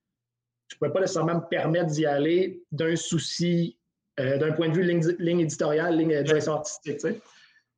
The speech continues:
Fait que, tu sais, à un moment donné, ça commençait à être un peu tannant parce que je suis comme, « Bon, ben, je vais-tu me limiter tout le temps, tu sais ? » Puis l'année passée, on a pris la décision de créer un nouveau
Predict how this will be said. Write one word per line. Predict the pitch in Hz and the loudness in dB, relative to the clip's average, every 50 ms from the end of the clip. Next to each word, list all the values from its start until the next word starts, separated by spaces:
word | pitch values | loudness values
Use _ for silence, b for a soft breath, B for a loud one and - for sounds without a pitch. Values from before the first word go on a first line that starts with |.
| _ _ _ _ _ _ _ _ _ - | _ _ _ _ _ _ _ _ _ -8
Fait | 135 123 | -6 -2
que, | |
tu | - 214 | 0 2
sais, | |
à | 208 | 2
un | 196 | 2
moment | 175 165 170 | 2 4 4
donné, | 226 254 | 4 2
ça | 254 - | 2 0
commençait | 156 170 165 170 170 151 - 233 | 0 0 0 0 0 0 0 0
à | |
être | 214 208 | 0 0
un | 180 - | 0 2
peu | - 202 196 | 2 0 0
tannant | 196 180 170 165 185 220 226 | 0 0 0 0 0 0 0
parce | 220 170 - | -2 -2 -2
que | 175 | -2
je | 160 | -2
suis | - 160 | -2 0
comme, « | 156 160 | 0 0
Bon, | 170 185 175 | 2 2 2
ben, | 151 | 2
je | 147 | 0
vais-tu | 151 143 - 190 | 0 0 0 0
me | 185 185 | 2 2
limiter | 180 175 175 170 165 175 208 208 | 4 4 4 2 2 2 0 0
tout | 208 185 165 | 2 0 0
le | 156 | 0
temps, | 156 156 143 170 165 | 0 0 -2 -2 -2
tu | - | -2
sais ? » | - 185 185 - | -2 -2 -2 -2
Puis | - 156 151 151 | 0 0 0 0
l'année | 147 156 147 160 | 0 0 0 0
passée, | 151 160 156 151 202 | 0 0 0 0 0
on | 208 | 0
a | 185 | 0
pris | 160 170 170 | 2 0 0
la | 160 | 2
décision | 160 160 151 - - 165 175 180 | 0 0 -2 0 0 0 2 2
de | 175 160 | 2 0
créer | 156 160 - 160 160 170 175 175 | -2 -2 -2 0 2 2 2 2
un | 170 156 156 | 2 2 2
nouveau | 151 147 160 165 165 175 - - - | 2 2 4 4 4 2 2 -2 -6